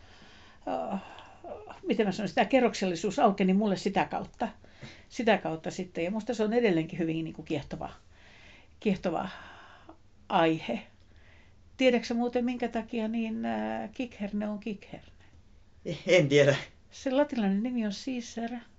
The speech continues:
Speaker 1: Se kirjoitetaan C I C E R. Siitä
Speaker 2: Mm.
Speaker 1: tulee kikero.
Speaker 2: Niin.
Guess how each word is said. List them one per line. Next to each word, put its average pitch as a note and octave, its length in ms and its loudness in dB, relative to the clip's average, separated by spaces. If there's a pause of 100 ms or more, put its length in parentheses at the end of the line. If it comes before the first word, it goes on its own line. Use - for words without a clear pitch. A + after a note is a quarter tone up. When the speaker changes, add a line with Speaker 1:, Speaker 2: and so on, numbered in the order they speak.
(120)
Speaker 1:
Se - 140 -20
kirjoitetaan G3 360 -4
C A3 200 -2 (380)
I F#3+ 280 0
C - 140 -10
E F3+ 580 -4
R. A#3 40 -14 (680)
Siitä - 240 -6
Speaker 2:
Mm. C3+ 60 0
Speaker 1:
tulee E3 140 -4
kikero. C4+ 520 -4 (1800)
Speaker 2:
Niin. C#3 360 2